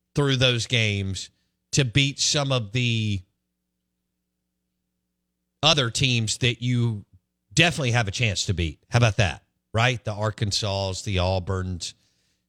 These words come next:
the A and Ms. We don't ca-, count Vanderbilt. Ole Miss will beat Vandy. Uh, Mississippi State does get to host Kentucky at home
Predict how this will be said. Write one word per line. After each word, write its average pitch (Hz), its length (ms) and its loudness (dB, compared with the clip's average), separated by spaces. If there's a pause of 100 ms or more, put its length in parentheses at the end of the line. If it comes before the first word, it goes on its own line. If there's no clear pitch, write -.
the 107 180 2
A 117 160 6
and 104 100 2
Ms. 98 480 -2
We 113 60 0
don't 104 160 -2
ca-, 107 180 -2 (120)
count 98 260 2
Vanderbilt. 87 540 0
Ole 90 100 -4
Miss 87 240 -4
will 87 80 -4
beat 85 220 -2
Vandy. 82 400 0 (520)
Uh, 95 120 4
Mississippi 110 420 2
State 113 300 2
does 104 260 0
get 113 180 -4
to 104 120 0
host 107 260 0
Kentucky 101 720 -2 (100)
at 104 140 -2
home 85 460 -2